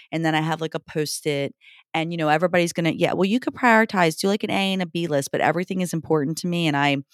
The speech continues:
I don't know, I shouldn't say that I, I'm incapable of doing that, but I just feel like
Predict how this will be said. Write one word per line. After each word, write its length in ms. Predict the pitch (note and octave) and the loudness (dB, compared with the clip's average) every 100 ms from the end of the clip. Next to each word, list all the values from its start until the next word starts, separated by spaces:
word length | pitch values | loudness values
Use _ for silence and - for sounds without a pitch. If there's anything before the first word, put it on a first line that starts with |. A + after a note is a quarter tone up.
| _ - - | _ -12 -6
I 40 | |
don't 440 | D#3 E3+ E3 D3+ D#3 | 0 2 4 2 2
know, 500 | D3+ D3+ D3+ D3 C#3+ _ _ _ _ _ _ _ _ - - _ _ _ _ - | 4 4 4 4 0 _ _ _ _ _ _ _ _ -12 -12 _ _ _ _ -2
I 40 | |
shouldn't 320 | E3 G3+ E3 | 0 0 -2
say 260 | - E3 D#3 | -2 0 2
that 120 | D3 | 2
I, 120 | C#3 - - | -2 -4 -4
I'm 260 | C3+ C#3 C3+ - | 0 0 0 -4
incapable 720 | D3+ E3 D3+ D#3 D3+ D3 C3+ | -4 -2 -2 0 2 4 2
of 160 | C3+ | 2
doing 320 | - C#3+ D3+ | 0 2 2
that, 280 | D#3+ D#3+ D#3+ - - | 2 2 0 -2 2
but 340 | D3 C#3 C#3 - _ _ _ _ _ _ D3 | 4 4 0 -4 _ _ _ _ _ _ 2
I 160 | D#3 | 2
just 360 | D#3 E3 D3+ - | 2 -2 -2 -4
feel 300 | D#3+ D3+ D3+ | -2 0 0
like 560 | D3 C#3 C#3 - - | 0 0 -2 -6 -20